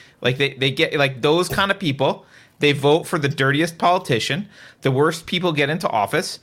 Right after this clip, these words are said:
They set the curriculum because, or they hire bureaucrats to set the curriculum. And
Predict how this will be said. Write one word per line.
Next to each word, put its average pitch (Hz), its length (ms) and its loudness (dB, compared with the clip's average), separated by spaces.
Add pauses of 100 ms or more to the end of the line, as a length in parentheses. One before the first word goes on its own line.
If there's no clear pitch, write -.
(300)
They 143 280 2
set 175 240 0
the - 80 -6
curriculum 156 480 0
because, 131 440 0
or 127 200 0
they 120 120 2
hire 117 340 0
bureaucrats 107 540 0
to 113 100 -10
set - 180 -4
the 127 60 -8
curriculum. 127 560 -4 (280)
And 160 400 0